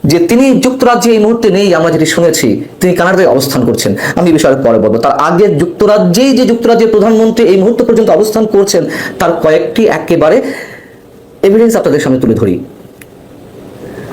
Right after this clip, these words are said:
তিনি যখন বলছেন, শফিকুল আলম,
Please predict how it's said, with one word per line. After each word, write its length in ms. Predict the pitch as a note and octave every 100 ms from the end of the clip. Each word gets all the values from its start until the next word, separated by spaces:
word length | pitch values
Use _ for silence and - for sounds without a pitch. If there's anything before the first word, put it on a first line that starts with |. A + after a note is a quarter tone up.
| - - - - - - - - - - -
তিনি 280 | A3 A#3+ D4
যখন 400 | G3+ G#3 G#3+ A#3
বলছেন, 800 | D#3+ F#3+ G#3 - C4 G3+ A#3+ D4 - - _ -
শফিকুল 260 | A#3 A3
আলম, 260 | C#3+ G#2